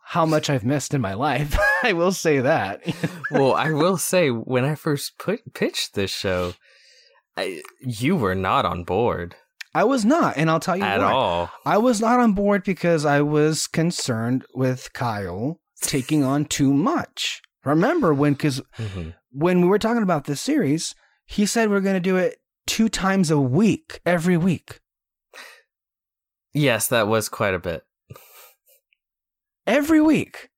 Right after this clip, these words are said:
Speaker 1: Two times a week.
Speaker 2: He gets
Speaker 1: And remember,
Speaker 2: overzealous.
Speaker 1: and it was, it was to include all of us.
Speaker 2: Mm-hmm.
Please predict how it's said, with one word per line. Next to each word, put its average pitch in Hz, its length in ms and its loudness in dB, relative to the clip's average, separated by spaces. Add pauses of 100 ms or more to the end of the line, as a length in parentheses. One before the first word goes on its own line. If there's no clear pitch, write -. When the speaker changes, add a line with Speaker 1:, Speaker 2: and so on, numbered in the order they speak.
(480)
Speaker 1:
Two 330 300 4
times 254 440 2
a 226 60 0
week. 220 400 -6
Speaker 2:
He 220 140 -4
gets 339 260 0
Speaker 1:
And 226 220 0
remember, 247 300 4
Speaker 2:
overzealous. 120 1040 0 (380)
Speaker 1:
and 247 300 2
it 226 120 0
was, 233 160 4
it 220 140 0
was 220 220 2
to 208 140 -2
include 233 380 -2 (240)
all 381 380 4
of 127 160 0
us. - 520 -8
Speaker 2:
Mm-hmm. 104 400 -6